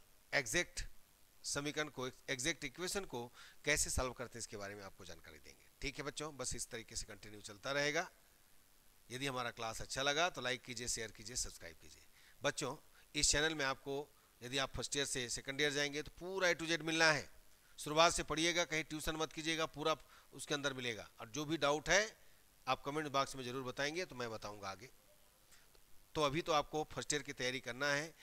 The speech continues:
इसको अच्छे से कर लीजिएगा, है ना, एग्जाम के लिए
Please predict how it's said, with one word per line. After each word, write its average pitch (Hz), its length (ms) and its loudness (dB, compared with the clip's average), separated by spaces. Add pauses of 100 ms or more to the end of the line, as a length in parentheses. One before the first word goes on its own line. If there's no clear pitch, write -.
(200)
इसको 131 220 -8
अच्छे 131 200 -4
से 123 120 -4
कर 127 160 -4
लीजिएगा, 156 480 2 (460)
है 147 80 -6
ना, 139 180 2 (120)
एग्जाम 123 320 -2
के 120 120 -12
लिए 120 120 -4